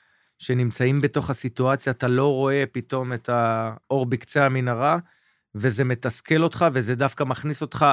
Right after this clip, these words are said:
הרבה יותר למטה. לכן, אחד, צריך להיות קודם כל חיובי, להרים את הראש עם כל הדברים הרעים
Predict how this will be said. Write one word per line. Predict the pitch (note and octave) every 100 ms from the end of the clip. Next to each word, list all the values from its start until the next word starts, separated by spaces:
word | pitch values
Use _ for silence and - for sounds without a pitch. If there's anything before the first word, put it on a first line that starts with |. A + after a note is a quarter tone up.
| -
הרבה | C3 A#2+ D3
יותר | D#3 C#3 A#2
למטה. | G#2+ G#2 - G#2+ - _ _ _ _ _ -
לכן, | A#2+ D3 D3+ D3 C#3
אחד, | G#2+ D#3 E3+
צריך | - D#3 -
להיות | D#3+ D3
קודם | D#3 C#3+
כל | C3+ C3+
חיובי, | - C3 A#2+ C#3+
להרים | C3+ B2+ C3+
את | C3
הראש | C3 C3+ D3
עם | D3+
כל | - B3+
הדברים | A#3+ G#3 F#3+ E3+
הרעים | C#3 C#3 D3+ D3+